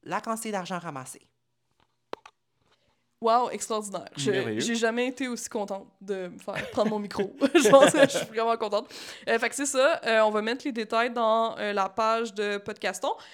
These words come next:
Speaker 2: Mais de toute façon, euh, on fait tout le temps des épisodes sur des causes, là. <laughs> Tu sais, je veux dire, il y a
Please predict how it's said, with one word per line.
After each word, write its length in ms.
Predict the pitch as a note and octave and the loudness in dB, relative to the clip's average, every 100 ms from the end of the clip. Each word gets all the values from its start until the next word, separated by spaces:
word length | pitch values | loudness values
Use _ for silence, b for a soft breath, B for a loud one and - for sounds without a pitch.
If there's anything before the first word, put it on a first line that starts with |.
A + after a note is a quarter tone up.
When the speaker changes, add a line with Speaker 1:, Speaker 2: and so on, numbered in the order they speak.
| B | B
Speaker 2:
Mais 100 | A#3 | -2
de 80 | F4 | -2
toute 160 | - A4+ | -2 0
façon, 500 | C4 C4 D4 E4+ - | 0 0 -2 -2 -4
euh, 480 | - G#3 G3+ F#3+ F#3 F2 A#1 _ _ _ _ _ | -2 0 0 -2 -6 -10 -16 _ _ _ _ _
on 180 | A3+ A3+ | -2 0
fait 120 | A#3 F4+ | -2 -4
tout 80 | |
le 60 | D#4+ | -2
temps 120 | F4+ | -2
des 200 | F#4 A#3+ | 0 -4
épisodes 340 | A#3+ G3+ A#3 C4+ | -6 -2 -2 -2
sur 160 | A#3+ | -6
des 140 | G3 F#3 | -6 -6
causes, 480 | G3+ A3+ B3+ A3 G3+ | -4 -4 -6 -10 -10
là. 200 | A#3+ A#3+ | -8 -8
<laughs> 60 | - | -8
Tu 80 | D4 | -10
sais, 80 | A#3+ | -6
je 60 | A#3 | -6
veux 40 | |
dire, 100 | G3+ | -4
il 80 | A#3 | -2
y 40 | |
a 60 | A3 | -2